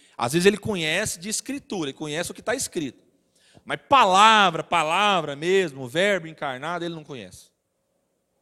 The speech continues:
Porque o dia que a gente conhecer Jesus encarnado, revelado na nossa vida, irmão,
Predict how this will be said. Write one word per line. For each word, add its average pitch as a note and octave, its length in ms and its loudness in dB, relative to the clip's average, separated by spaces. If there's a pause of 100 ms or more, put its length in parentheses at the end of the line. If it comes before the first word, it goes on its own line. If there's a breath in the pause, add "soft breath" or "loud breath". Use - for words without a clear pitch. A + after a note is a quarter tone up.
(400)
Porque - 160 -4
o E3+ 40 0
dia F3+ 160 -2
que - 80 -2
a C#4 40 2
gente C4+ 160 -6
conhecer G3+ 480 -2
Jesus F3 680 -4
encarnado, F3+ 800 0 (720)
revelado G3 840 4
na F3 40 -10
nossa F3+ 260 -4
vida, E3+ 340 -8
irmão, A2 240 -12